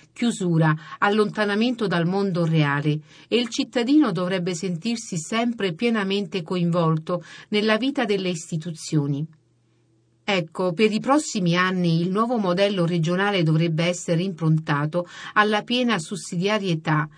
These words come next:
e ad una maggiore equità, ad un'apertura e ad un dialogo continui e costanti, per cui i lucani possano esprimersi secondo un assioma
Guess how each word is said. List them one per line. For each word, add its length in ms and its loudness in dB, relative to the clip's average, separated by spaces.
e 100 0
ad 160 2
una 300 0
maggiore 520 0
equità, 640 0
ad 220 -2
un'apertura 920 0
e 100 0
ad 160 0
un 160 4
dialogo 600 2
continui 640 0
e 100 -6
costanti, 840 -2
per 200 0
cui 220 4
i 40 0
lucani 440 0
possano 500 0
esprimersi 760 -4
secondo 560 -2
un 120 0
assioma 680 0